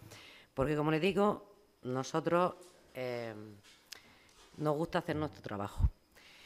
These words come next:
Y les justifico un poco de qué va nuestro trabajo. Pues nosotros,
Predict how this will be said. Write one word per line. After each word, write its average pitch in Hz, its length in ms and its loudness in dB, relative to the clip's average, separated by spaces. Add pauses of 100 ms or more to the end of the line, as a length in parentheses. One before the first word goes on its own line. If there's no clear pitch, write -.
(400)
Y 147 140 2
les 127 240 4
justifico 135 920 2
un 160 160 4
poco 185 400 4 (240)
de 127 260 -4
qué - 140 -2
va 135 120 6
nuestro 120 280 0
trabajo. 101 440 -2 (1080)
Pues 131 480 4 (680)
nosotros, 185 680 2